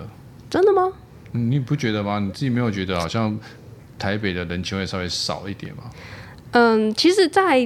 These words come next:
Speaker 1: 大学的时候就，就会一直有这样的传言了，就是说大学里面啊，就是你会感受到，因为是有南、呃，北、北中南的学生都会在同一个班级嘛，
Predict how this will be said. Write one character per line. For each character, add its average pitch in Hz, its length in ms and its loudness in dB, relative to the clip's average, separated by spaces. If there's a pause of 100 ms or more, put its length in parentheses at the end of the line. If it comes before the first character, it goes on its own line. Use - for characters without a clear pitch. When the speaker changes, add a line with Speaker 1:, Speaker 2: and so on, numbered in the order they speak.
(120)
Speaker 1:
大 294 180 6
学 202 180 0
的 190 80 -2
时 214 140 2
候 220 100 8
就， 220 300 6
就 233 180 4
会 233 200 4
一 196 40 2
直 208 120 -4
有 - 180 0
这 - 100 0
样 196 100 0
的 - 120 -2
传 - 280 0
言 226 300 0
了， - 160 -6 (300)
就 262 100 6
是 269 180 4
说 240 380 8 (220)
大 269 160 8
学 196 340 2 (180)
里 226 200 2
面 247 260 6
啊， 202 220 2
就 240 180 4
是 247 120 4
你 202 120 2
会 247 160 4
感 202 180 0
受 214 140 2
到， 214 160 2
因 226 60 6
为 240 160 10
是 247 260 0 (220)
有 233 200 6
南、 233 140 0 (360)
呃， 226 240 4
北、 202 520 -2
北 214 140 4
中 302 180 4
南 226 200 4
的 214 180 4
学 220 160 2
生 233 140 4
都 233 80 4
会 226 100 4
在 226 160 4
同 214 180 -2
一 196 40 -2
个 196 80 -2
班 196 260 0
级 - 220 -6
嘛， - 200 -6